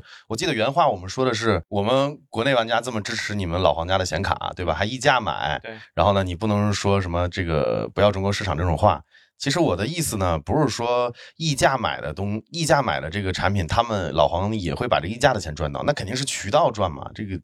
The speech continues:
Speaker 1: 他们，他们发布公版卡会有一个 reference price，就是建议指导价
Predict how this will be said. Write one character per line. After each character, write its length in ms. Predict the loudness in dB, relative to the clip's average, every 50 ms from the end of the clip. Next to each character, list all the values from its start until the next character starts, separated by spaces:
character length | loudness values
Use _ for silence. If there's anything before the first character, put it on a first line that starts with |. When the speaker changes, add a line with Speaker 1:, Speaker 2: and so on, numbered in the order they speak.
| _ _
Speaker 1:
他 160 | 2 2 4 4
们， 160 | 2 -2 -4 -8 -18 -20 -20 _
他 140 | 0 0 2
们 100 | 2 2
发 220 | 0 2 2 2 2
布 140 | 0 -2
公 200 | -2 -2 -2 2
版 200 | 2 2 2 2
卡 260 | 0 -6 -6 -6 -8 -6
会 160 | -2 -2 -2
有 100 | 0 -2
一 60 | -2
个 80 | -2 0
reference 460 | 4 4 4 4 4 -2 -6 -6 -6
price， 420 | -6 0 2 2 2 2 -2 -10 -14 _ _ _ _ _ _ _ _ _ _ _ _
就 100 | -4 -4
是 400 | 0 0 0 0 0 -2 -4 -6 _ _ _ _
建 220 | 0 2 2 2 2
议 80 | 0
指 100 | -2 0
导 140 | 0 0 0
价 240 | 2 0 -2 -2 -4